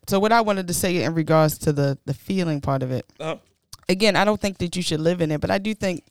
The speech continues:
Speaker 1: that for people that may be new to this process, like, especially, like, people that are asking questions about,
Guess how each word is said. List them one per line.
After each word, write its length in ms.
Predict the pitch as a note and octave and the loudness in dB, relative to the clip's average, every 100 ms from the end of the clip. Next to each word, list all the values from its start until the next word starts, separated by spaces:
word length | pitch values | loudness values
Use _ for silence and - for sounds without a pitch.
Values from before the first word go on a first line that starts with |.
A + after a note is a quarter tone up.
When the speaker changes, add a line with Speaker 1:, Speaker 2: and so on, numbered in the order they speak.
| _ _ _ _ _ _ _ _ _ _ | _ _ _ _ _ _ _ _ _ _
Speaker 1:
that 280 | - D#3+ D#3 _ _ _ _ _ _ _ _ _ _ _ - - _ - - _ | -2 -2 -2 _ _ _ _ _ _ _ _ _ _ _ -20 -20 _ -20 -20 _
for 80 | F3 | -4
people 360 | - G3+ F3+ D#3+ | 0 0 0 0
that 200 | D#3 - | 0 0
may 180 | D#3 D#3+ | -2 -2
be 180 | D3+ D3 | -2 -2
new 440 | C#3+ D3 D#3 E3 - | -2 -2 -2 -4 -6
to 440 | - D#3+ D3 D3 D3+ _ _ _ _ | -6 -2 -2 -4 -10 _ _ _ _
this 140 | - D3 | -6 -6
process, 640 | - D3+ D3 D#3+ D#3 - | -2 0 2 0 -2 -2
like, 160 | D3 C#3+ | -4 -4
especially, 540 | C#3+ D3 C#3+ D3 C#3+ | -2 -2 -2 -4 -2
like, 180 | C#3 C#3 | -2 -2
people 200 | D3 D3 | -4 0
that 140 | C#3+ | 0
are 40 | F2 | 0
asking 380 | C#3 C#3 - - | -2 -2 -6 -2
questions 420 | D3 D3 C#3+ C#3+ | -2 -2 -4 -4
about, 320 | C#3 C3+ C3 | 0 0 -2